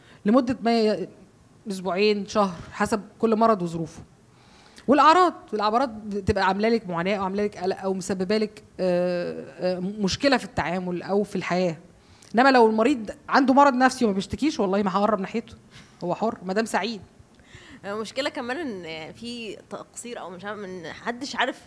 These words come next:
Speaker 2: يعني يروح فين بعد، حتى لو هو عايز يشتكي أو عايز يروح ي-
Speaker 1: طب روح احتياطي.
Speaker 2: لا، ما هو، ما أنا بقول حاجة، مش
Speaker 1: يروح
Speaker 2: عارف،
Speaker 1: احتياطي،
Speaker 2: مش
Speaker 1: ما
Speaker 2: عارف
Speaker 1: فيش
Speaker 2: يروح
Speaker 1: ده.
Speaker 2: فين أصلًا. ما
Speaker 1: روحي فين يا
Speaker 2: يعني
Speaker 1: نهار
Speaker 2: مش
Speaker 1: أبيض؟ ده الد-، ده الدنيا مليانة. إحنا عندنا تمنتاشر مستشفى مفتوحة تحت أمر أي حد.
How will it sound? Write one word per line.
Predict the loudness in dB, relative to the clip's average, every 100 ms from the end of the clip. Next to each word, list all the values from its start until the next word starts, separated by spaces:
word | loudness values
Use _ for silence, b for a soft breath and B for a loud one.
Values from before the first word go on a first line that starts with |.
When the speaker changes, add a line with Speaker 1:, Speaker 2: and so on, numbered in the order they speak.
| -12
Speaker 2:
يعني | -10 -10 -14 -8
يروح | -6
فين | -4 -4 -4 -6
بعد، | -8 -6
حتى | -8 -6
لو | -2
هو | 0
عايز | 2 0
يشتكي | -4 -14 -12 -8
أو | -6
عايز | -6 -6 -12
يروح | -14 -14 -12
ي- | -16 -14 2
Speaker 1:
طب | 6
روح | 6 6
احتياطي. | 2 4 4 2 -14 -20 _ -16 -4
Speaker 2:
لا، | -4
ما | 0
هو، | -2
ما | -2 -6
أنا | -6
بقول | -4 -6
حاجة، | -2
مش | 6
Speaker 1:
يروح | 6
Speaker 2:
عارف، | 6
Speaker 1:
احتياطي، | 4 6 6 6
Speaker 2:
مش | 4
Speaker 1:
ما |
Speaker 2:
عارف | 6
Speaker 1:
فيش | 4 2
Speaker 2:
يروح | 2
Speaker 1:
ده. | 4
Speaker 2:
فين | 4
أصلًا. | 4 2 2 0 -2 -4 -10 -20 B B -12 0
ما |
Speaker 1:
روحي | 4 4
فين | 6 6
يا | 6
Speaker 2:
يعني | 6
Speaker 1:
نهار | 6 6
Speaker 2:
مش | 6
Speaker 1:
أبيض؟ | 6 6 0 -2 -12 -2
ده | 0
الد-، | 2 2 6 6
ده | 6
الدنيا | 4 0 -2 0 0
مليانة. | 0 0 -2 -6 -8 -6
إحنا | 2 4
عندنا | 6 4 4
تمنتاشر | 2 2 0 -2
مستشفى | -4 -4 -4 -4
مفتوحة | -6 -4 -6 -6
تحت | -8 -6
أمر | -4 -2
أي | -2 -2
حد. | -4